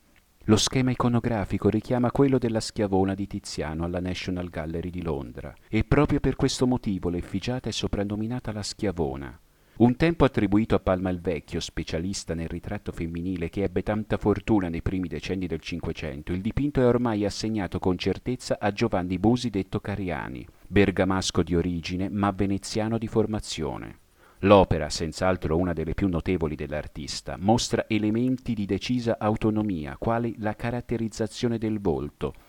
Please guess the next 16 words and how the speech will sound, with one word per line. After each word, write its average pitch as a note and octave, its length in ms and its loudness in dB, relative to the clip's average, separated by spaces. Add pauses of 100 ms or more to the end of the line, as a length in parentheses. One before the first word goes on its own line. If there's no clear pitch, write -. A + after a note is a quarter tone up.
(120)
e G#2 160 -2
la A2+ 140 0
luminosità A#2+ 680 0
dei B2 160 -4
colori, D2 600 0
che A#2 140 2
si - 160 0
sviluppano A#2+ 640 2
sulla F2+ 280 0
base A2+ 360 -2
dell'influsso F#2+ 680 -2
di G2+ 120 -4
Giorgione E2+ 720 -2
e G2+ 100 -6
del F2+ 240 -2
Palma. C2 640 -8